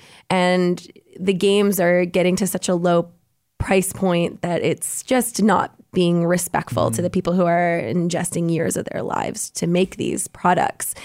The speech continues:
Speaker 1: It makes us as consumers also feel like,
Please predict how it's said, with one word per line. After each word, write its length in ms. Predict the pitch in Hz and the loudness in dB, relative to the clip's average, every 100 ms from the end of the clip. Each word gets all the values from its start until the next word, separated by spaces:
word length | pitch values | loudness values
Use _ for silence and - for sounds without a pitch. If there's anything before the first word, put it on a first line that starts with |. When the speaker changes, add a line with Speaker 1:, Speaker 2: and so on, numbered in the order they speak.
| - | -4
Speaker 1:
It 120 | - | 0
makes 300 | 202 208 - - | 2 2 0 -2
us 200 | 180 180 | -2 -2
as 140 | 175 | -4
consumers 580 | - 180 175 214 196 190 | -2 -4 0 2 2 2
also 420 | - 180 185 180 | 0 0 0 0
feel 220 | - 180 175 | -2 -4 -2
like, 360 | 180 175 - | -2 -4 -8